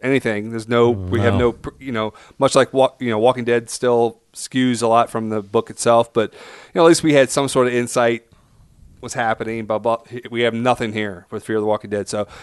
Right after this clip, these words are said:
Speaker 1: I'm looking forward to seeing it. And I just flipped the T V around. Um, anything else?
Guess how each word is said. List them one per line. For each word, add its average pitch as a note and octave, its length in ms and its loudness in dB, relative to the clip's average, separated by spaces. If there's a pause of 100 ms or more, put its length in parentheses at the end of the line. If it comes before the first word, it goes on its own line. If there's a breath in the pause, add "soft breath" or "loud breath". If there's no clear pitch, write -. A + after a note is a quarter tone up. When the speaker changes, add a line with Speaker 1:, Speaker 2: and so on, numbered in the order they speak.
(280 loud breath)
Speaker 1:
I'm E3+ 180 6
looking D#3+ 200 2
forward C#3 180 6
to C3 80 2
seeing C3+ 260 0
it. C#3 180 -4 (340)
And A#2 920 -4
I - 40 -20
just - 120 -18
flipped - 180 -20
the - 40 -20
T B2 60 -8
V B2+ 120 -4
around. C#3 140 -6 (500 loud breath)
Um, A2+ 580 0 (800 soft breath)
anything C#3 220 2
else? A3 400 0